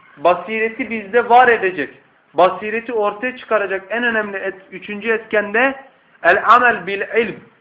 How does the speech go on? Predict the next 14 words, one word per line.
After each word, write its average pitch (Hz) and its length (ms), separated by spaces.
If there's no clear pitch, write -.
O 196 320
dedik 202 320
ya, 220 100
fayda 190 400
veren 190 260
ilim, 208 280
o 240 200
ilimle 240 400
amel 220 360
etmektir. 165 600
Üçüncü 180 480
şey. 127 280
Üçüncü 220 420
özellik 233 500